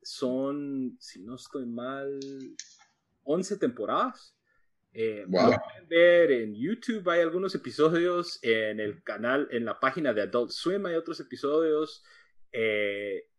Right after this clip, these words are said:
Speaker 1: y creo que Érase una vez en Hulu, está aquí en Estados Unidos, no está en Netflix definitivamente,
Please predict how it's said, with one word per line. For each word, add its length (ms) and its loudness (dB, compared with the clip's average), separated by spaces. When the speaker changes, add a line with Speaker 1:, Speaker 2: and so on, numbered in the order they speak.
Speaker 1:
y 720 -14
creo 280 -2
que 220 2
Érase 280 0
una 180 0
vez 260 4
en 100 -4
Hulu, 500 0
está 220 -2
aquí 160 -8
en 40 -6
Estados 360 -6
Unidos, 320 -6
no 100 4
está 160 0
en 120 0
Netflix 360 -4
definitivamente, 960 -10